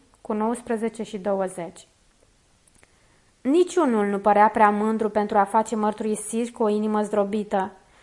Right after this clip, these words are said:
iar cei ce conduceau această lucrare erau cei cu influență, dar care nu avuseseră înainte curajul să-și mărturisească păcatele.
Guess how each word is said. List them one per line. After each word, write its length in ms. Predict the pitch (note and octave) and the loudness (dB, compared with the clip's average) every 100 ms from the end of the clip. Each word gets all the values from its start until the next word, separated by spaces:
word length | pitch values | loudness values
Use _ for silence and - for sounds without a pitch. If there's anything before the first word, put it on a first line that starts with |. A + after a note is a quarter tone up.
| _ | _
iar 300 | - B3+ C4+ | 4 6 6
cei 220 | C4+ C#4+ | 4 -2
ce 140 | D4+ C#4 | 2 0
conduceau 580 | C4 A#3 A3 A3+ C4 A#3+ | 2 0 -2 0 2 2
această 440 | G#3 A#3+ A#3+ A3+ | 2 -2 0 -2
lucrare 560 | G3 - G3+ A#3+ A#3+ G#3 | -2 -2 4 4 4 2
erau 600 | F#3+ F#3+ F#3+ F#3+ A#3 - - | 4 4 6 4 2 -6 -20
cei 260 | - B3+ C4+ | 0 0 0
cu 220 | - A3 | -6 -6
influență, 920 | - A#3 A3+ A#3+ B3+ A#3+ G3+ - F#3 G3 _ _ _ | -2 -4 -2 -2 0 0 -2 -4 -6 -6 _ _ _
dar 260 | - B3 C4 | 4 6 6
care 300 | C4 B3+ A#3 | 6 6 6
nu 180 | A3+ D4 | 4 4
avuseseră 640 | C4+ G#3+ - A#3+ A#3+ G#3+ | 4 0 -2 -2 0 0
înainte 420 | G#3+ G3 F#3+ - | 2 0 -2 -4
curajul 720 | G#3 - F#3+ G3 G3+ A3 B3 B3 - - | -6 -4 0 2 2 0 -4 -4 -20 -20
să-și 340 | - B3 B3 | -4 -4 -2
mărturisească 720 | A3 G#3+ G3+ G3 - G3 - G3+ | -2 -2 -4 -8 -4 -4 -4 -4
păcatele. 760 | G#3+ G#3+ A#3+ G#3 G3 F3+ F#3 | -4 0 0 0 -4 -6 -10